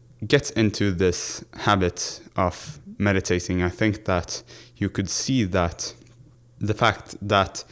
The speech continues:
you do not want to stop exercising is because of this motivator. Then you could see you're telling yourself a narrative, and it's probably not gonna be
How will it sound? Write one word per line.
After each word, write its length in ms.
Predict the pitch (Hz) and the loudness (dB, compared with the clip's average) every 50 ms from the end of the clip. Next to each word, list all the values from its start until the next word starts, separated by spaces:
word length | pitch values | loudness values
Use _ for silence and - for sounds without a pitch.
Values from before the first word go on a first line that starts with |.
| - - - - - - - - | -20 -20 -20 -20 -20 -20 -16 -8
you 160 | 107 104 107 101 | -4 -2 -2 0
do 120 | 101 104 | 0 2
not 320 | 104 101 95 87 - - - - - | 2 2 2 0 -2 -8 -8 -8 -6
want 520 | 107 101 110 117 113 104 92 - - - - - - | -4 0 2 2 2 2 0 -2 -6 -8 -8 -8 -6
to 400 | - - 98 95 92 87 82 - - - - - - - | -2 0 0 0 0 0 -2 -6 -12 -20 -20 -20 -14 -10
stop 400 | - - - 101 92 90 - - | -6 2 2 2 2 2 -2 -2
exercising 960 | - 107 - - - 95 90 - - 92 90 87 - - 92 87 85 85 - - - | -2 -2 -2 0 0 0 0 2 2 2 2 2 0 -2 0 0 0 -2 -2 -2 -2
is 340 | 98 95 90 - - - - - - | -2 -2 0 -2 -4 -6 -8 -10 -10
because 560 | - 101 - - 135 117 - - - - - - - _ - - - | -10 -4 2 4 4 4 4 0 -4 -4 -6 -10 -18 _ -14 -6 -6
of 140 | 98 92 85 | -4 0 2
this 360 | 92 90 90 - - - - - - - - | 0 0 0 -2 -6 -6 -10 -14 -14 -4 0
motivator. 640 | 107 110 110 107 - 95 90 87 - - 82 - - - - - - - - - - | 2 2 2 2 2 2 2 2 2 0 0 0 -2 -8 -18 -16 -16 -16 -12 -4 2
Then 340 | 107 110 117 113 107 - - - - - - - - - - - | 4 4 6 4 2 0 -4 -18 -20 -20 -20 -20 -20 -14 -4 -2
you 120 | 110 104 | -2 0
could 160 | - 101 98 | 0 -2 -2
see 420 | - - 107 104 98 95 87 - - - - - _ - | 0 0 2 2 2 2 0 -2 -8 -20 -20 -12 _ 2
you're 140 | 110 107 101 | 4 4 4
telling 380 | - - 120 120 113 101 98 | 4 4 4 4 4 4 2
yourself 760 | 95 92 92 - - 90 90 87 82 - - - - - - - - _ _ _ _ _ - | 2 0 0 0 0 0 0 0 0 -4 -8 -16 -16 -18 -20 -20 -20 _ _ _ _ _ -4
a 60 | - 101 | 0 4
narrative, 480 | 110 127 117 104 - - - - - - - - - - - - - - | 6 6 6 4 2 -2 -2 -2 -4 -10 -16 -20 -20 -20 -20 -20 -12 -4
and 380 | - 98 95 90 90 87 82 - - - - - - - - - - - - - | 0 2 2 4 2 0 -2 -4 -10 -20 -20 -20 -20 -20 -20 -20 -20 -12 -4 -4
it's 120 | 110 98 | -4 -2
probably 360 | - - 135 139 135 127 120 113 | 2 4 4 6 6 6 6 4
not 260 | 107 104 101 - - | 4 4 2 2 2
gonna 160 | 107 104 98 | 0 2 2
be 360 | 95 95 92 92 90 82 - | 2 2 0 0 0 -2 -4